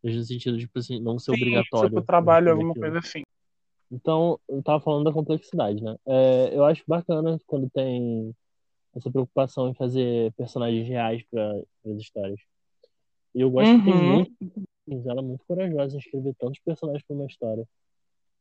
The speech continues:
Speaker 2: Sim, é muita gente, né? E vai aparecendo mais e mais.
Speaker 1: Então, vamos falar do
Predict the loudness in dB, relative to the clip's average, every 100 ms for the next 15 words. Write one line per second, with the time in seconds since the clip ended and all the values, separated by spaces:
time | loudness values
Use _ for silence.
0 | _ _ _ _ _ _ -10 0 6 8
1 | 8 8 8 6 4 6 8 6 4 6
2 | 6 6 6 4 6 6 8 6 6 6
3 | 6 4 6 6 6 4 2 4 6 6
4 | 4 0 -6 _ -6 -4 -2 -4 -4 -2
5 | -2 -4